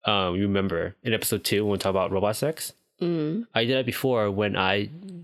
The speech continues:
Speaker 1: basically gave a, a trigger warning for,
Speaker 2: Yeah.
Speaker 1: 'cause we delved into, like, very sexual things
Speaker 2: Yeah,
Speaker 1: in that
Speaker 2: yeah, yeah,
Speaker 1: podcast.
Speaker 2: yeah.
Speaker 1: And before we actually started the podcast, it was just black. And then when we started, I faded into the image.
Speaker 2: Mm-hmm.
Speaker 1: I,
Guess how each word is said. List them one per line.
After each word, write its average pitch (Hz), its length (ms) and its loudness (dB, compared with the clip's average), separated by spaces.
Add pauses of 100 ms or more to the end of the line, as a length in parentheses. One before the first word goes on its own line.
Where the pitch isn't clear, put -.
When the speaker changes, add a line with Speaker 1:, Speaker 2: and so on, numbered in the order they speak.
(180)
Speaker 1:
basically 127 320 0
gave 104 320 0
a, 92 460 0
a 101 80 -2
trigger 101 300 0
warning 85 540 -2
for, 87 300 -2
Speaker 2:
Yeah. 156 380 -2
Speaker 1:
'cause 120 160 0
we 110 80 0
delved 101 320 0
into, 95 200 0
like, 85 180 -2
very 87 340 -2 (840)
sexual - 440 -2
things - 360 -8
Speaker 2:
Yeah, 165 180 -2
Speaker 1:
in 123 80 -2
that 170 120 -2
Speaker 2:
yeah, - 80 -2
yeah, - 140 0
Speaker 1:
podcast. - 340 -4
Speaker 2:
yeah. 226 80 -8 (640)
Speaker 1:
And 98 400 0
before 117 220 0
we 110 100 0
actually 101 200 -2
started 92 220 -2
the - 60 -6
podcast, 92 560 -2 (100)
it 101 60 -2
was 95 140 -4 (100)
just 95 220 -4
black. 92 340 0
And 98 100 -6
then 90 60 -2
when 87 80 -2
we 85 40 -4
started, 87 340 0
I 85 80 -2
faded 85 300 -2
into 85 200 -2
the 85 80 -2
image. 85 380 -2 (120)
Speaker 2:
Mm-hmm. 196 340 0 (500)
Speaker 1:
I, 143 220 0